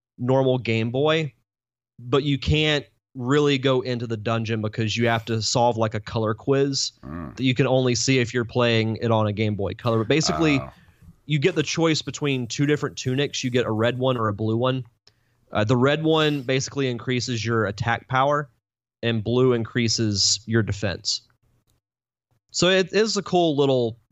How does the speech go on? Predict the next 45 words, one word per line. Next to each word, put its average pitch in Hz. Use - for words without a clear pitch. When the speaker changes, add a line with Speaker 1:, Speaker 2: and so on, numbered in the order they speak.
Speaker 1:
extra 113
thing 101
on 92
there. 98
Speaker 2:
So -
who 220
is 269
the 170
main 147
Speaker 1:
But 117
Speaker 2:
boss 101
in 90
this 80
game 78
that 73
you 76
have 73
to 73
defeat? 67
Speaker 1:
<sighs> -
I'm 143
trying 180
to 170
th-, -
'cause 151
I, 170
you 165
haven't 185
played 156
it, 165
so 156
there, 151
there's 156
a 139
story 170
twist 123
that 123
I 117
don't 123
wanna 113
spoil 107
for 95
you. 82
Speaker 2:
Ah, 73
okay. 78